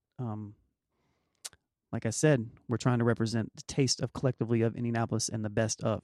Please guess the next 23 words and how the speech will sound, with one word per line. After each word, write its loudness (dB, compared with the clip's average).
So 4
it's 0
important 0
for 0
us 2
to -6
push -4
what 4
we 0
like -2
and 2
not 4
put -2
energy -2
in -2
what -4
we -6
don't, 4
and 4
not 4
bring 2
people -4
down 2